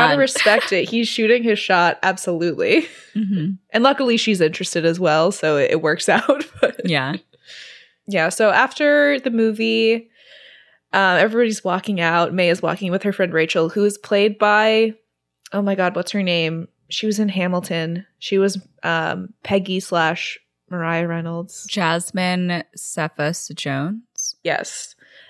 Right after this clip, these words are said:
Speaker 2: As they walk out, they kinda, like, turn around and they see Michael still, like, completely locked in on her, looking at her in that way he does. So May is like, "Okay, Rachel, are you gonna help me out here?"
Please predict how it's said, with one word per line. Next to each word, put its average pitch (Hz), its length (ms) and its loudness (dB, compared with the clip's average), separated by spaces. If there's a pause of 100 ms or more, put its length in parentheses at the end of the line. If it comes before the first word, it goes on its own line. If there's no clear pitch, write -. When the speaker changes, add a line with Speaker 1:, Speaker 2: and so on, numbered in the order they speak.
(100)
Speaker 2:
As 214 160 2
they 233 100 4
walk 214 260 4
out, 185 420 2
they 190 180 2
kinda, 220 220 -2
like, 240 140 2
turn 208 280 -2
around 175 400 2
and 185 120 0
they 180 60 0
see 190 240 -2
Michael 175 420 2
still, 220 380 2
like, 151 240 -4
completely 214 560 -2
locked 190 420 0
in 180 120 0
on 160 140 0
her, 151 280 -2
looking 180 300 -4
at 175 120 -10
her 170 360 -6 (100)
in 156 160 -10
that 160 220 -6
way 180 160 -2
he 196 180 -4
does. 160 480 -6 (580)
So 170 720 0 (140)
May 180 300 0
is 180 160 -2
like, 175 240 0
"Okay, 190 240 -2
Rachel, 175 460 -4 (420)
are - 60 -12
you 160 100 -6
gonna 151 160 -4
help 156 240 -6
me 156 140 -8
out 247 240 0
here?" 240 560 2